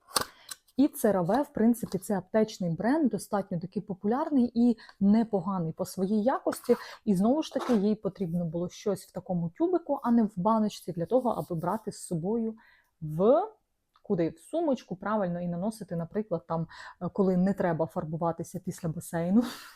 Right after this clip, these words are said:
<laughs> а просто треба нанести щось зволожувальне. Ось отакий от формат буде максимально класний. Я думаю, що це, це банальний зволожувальний, знаєте, не банальний, а досить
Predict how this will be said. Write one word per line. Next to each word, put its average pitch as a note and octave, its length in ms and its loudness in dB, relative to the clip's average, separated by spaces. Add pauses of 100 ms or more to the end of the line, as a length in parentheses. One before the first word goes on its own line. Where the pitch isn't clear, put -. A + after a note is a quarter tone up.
(200)
<laughs> - 500 -18
а F3+ 140 0
просто - 340 2
треба F3+ 280 0
нанести E3+ 680 -4
щось - 380 -4
зволожувальне. A#3 880 0
Ось F#3 320 -4
отакий F3 320 -8
от E3 100 -10
формат C#4 340 -6
буде G#3+ 300 0
максимально F3+ 640 -4 (240)
класний. - 440 -4 (220)
Я C4+ 120 6
думаю, A3 300 4
що - 160 -10
це, - 80 -4
це - 160 0
банальний G#3+ 480 4
зволожувальний, F3+ 580 0
знаєте, G#3 320 -2
не F#3 140 -4
банальний, G#3 640 -2
а F3 340 -4
досить F3+ 420 -8